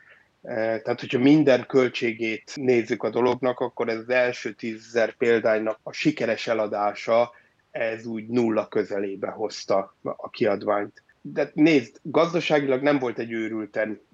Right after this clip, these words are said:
nyereséges vállalkozás a Mágus, mint szerepjáték, sosem. A kiadványok közül volt olyan, amelyik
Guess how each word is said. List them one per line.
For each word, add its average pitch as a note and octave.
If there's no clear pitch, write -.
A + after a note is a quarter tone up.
nyereséges A2
vállalkozás G#2+
a C3+
Mágus, G#2+
mint B2
szerepjáték, G#2+
sosem. G#2+
A -
kiadványok A2+
közül A#2
volt A#2+
olyan, A2
amelyik G#2+